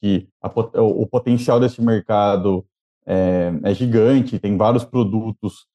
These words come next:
é, é, que são possíveis por meio de ativos virtuais, como staking, é, ou, ou, ou outros produtos que, é, que podem ser viabilizados,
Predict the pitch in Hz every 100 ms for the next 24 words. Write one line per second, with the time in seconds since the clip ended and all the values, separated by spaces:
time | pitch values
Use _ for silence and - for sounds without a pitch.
0 | _ _ _ 98 95 85 92 95 95 -
1 | 107 123 110 - 127 113 - - 95 92
2 | 95 - 90 92 - 135 101 113 117 101
3 | - 98 95 98 - 98 117 120 98 95
4 | _ _ _ 90 87 90 90 92 101 98
5 | 95 101 - - 98 104 - 110 90 98
6 | 101 98 - _ 98 92 92 _ _ _
7 | _ _ _ _ _ 117 95 - - 101
8 | 104 - 101 101 95 92 90 90 90 -